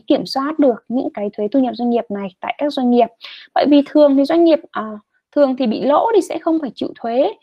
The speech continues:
Nhưng mà nếu như một doanh nghiệp mà cứ bị lỗ liên tục trong vòng năm năm thì tại sao? À, lúc này một câu hỏi đặt ra là gì ạ?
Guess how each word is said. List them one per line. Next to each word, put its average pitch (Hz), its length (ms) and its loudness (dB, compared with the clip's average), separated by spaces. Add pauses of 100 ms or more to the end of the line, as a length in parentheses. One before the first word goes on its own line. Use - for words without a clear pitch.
(280)
Nhưng 415 160 0
mà 359 80 2
nếu 294 180 4
như 349 140 2
một 320 160 2
doanh 294 220 2
nghiệp 269 180 2
mà 226 160 -6
cứ - 100 -4
bị 330 120 -2
lỗ 247 200 -4
liên 285 200 0
tục 269 140 -6
trong 240 140 -10
vòng 220 180 -8
năm 254 220 -4
năm 269 200 -2 (200)
thì 254 100 -4
tại - 120 -6
sao? 277 340 -6
À, 233 180 -4
lúc 294 120 0
này 311 100 2
một 254 140 0
câu 277 100 2
hỏi 262 200 -4
đặt 214 80 -4
ra 254 160 -6
là 262 140 0
gì 196 160 -4
ạ? 196 140 -2